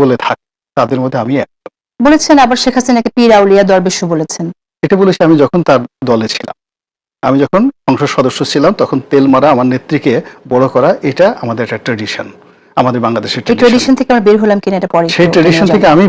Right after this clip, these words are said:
Speaker 1: বের হয়ে গেছি দু হাজার নয় সন থেকে। অর্থাৎ আমি একই সঙ্গে তাকে যেমন অলি আল্লাহ বলেছি, আবার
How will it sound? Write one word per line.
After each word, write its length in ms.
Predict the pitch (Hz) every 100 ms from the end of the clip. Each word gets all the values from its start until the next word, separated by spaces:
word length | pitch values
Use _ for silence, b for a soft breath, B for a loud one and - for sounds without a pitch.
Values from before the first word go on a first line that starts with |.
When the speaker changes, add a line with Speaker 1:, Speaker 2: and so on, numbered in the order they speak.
| 156
Speaker 1:
বের 120 | 165 147
হয়ে 140 | 196 196
গেছি 180 | 196 208 160
দু 60 | 131
হাজার 200 | 151 175 151 - 139
নয় 160 | 185 -
সন 120 | 165 -
থেকে। 140 | 107 120
অর্থাৎ 160 | 139 170 127
আমি 100 | 185 196
একই 160 | 127 196
সঙ্গে 140 | 208 196
তাকে 120 | 180 185
যেমন 120 | 185 165
অলি 120 | 165 151
আল্লাহ 140 | 151 139
বলেছি, 260 | 123 120 254 - B B B 127
আবার 140 | 139